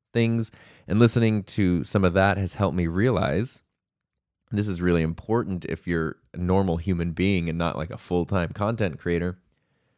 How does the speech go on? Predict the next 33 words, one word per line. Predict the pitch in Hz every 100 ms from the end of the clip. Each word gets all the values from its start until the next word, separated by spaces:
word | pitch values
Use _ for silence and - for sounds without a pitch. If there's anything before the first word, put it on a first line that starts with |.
| _ _ _
that | - 98
it | 98 -
is | 117 139 123
okay | 101 107 95 - 107 104 87
to | - 95
have | 82 95
a | 85
strategy | 78 - - 98 104 120 101 92 82 82 85 _ _ _ _
with | 85 104 104
your | 87 87
channel | - 123 120 117 113
and | 95
with | 95
the | -
stuff | - 113 120
that | -
you | 85
create. | 85 - 85 85 80
And | -
it | 85 -
doesn't | 98 98 104
mean | 87 92 90 87 85 - _ _ _ _ _ _ _ _ -
that | 98
you're | - 87 85 76
sacrificing | - 101 87 - 95 - 90 87 - 85 85
your | 80
integrity | 80 - 113 104 98 98 90
or | 76 87
your | 85 -
authenticity, | 85 85 82 - 127 - 110 104 98
and | - 90
that |
it's | 85